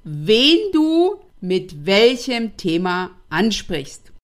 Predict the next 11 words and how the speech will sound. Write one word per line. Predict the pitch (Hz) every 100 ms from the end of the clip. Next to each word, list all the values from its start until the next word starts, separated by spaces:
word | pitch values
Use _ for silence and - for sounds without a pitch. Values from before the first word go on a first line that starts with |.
| _ _ _ _ -
Und | 165 - -
ich | 370 339
lade | 269 277 262
dich | 247 220
heute | 180 220 240
dazu | 214 208 - 220 -
ein, | 170 190 208 208 _
auch | - 180 190
Dinge | - 226 226 226
loszulassen | 214 277 466 480 - 254 226 190 208 - 226
und | - 247 285 339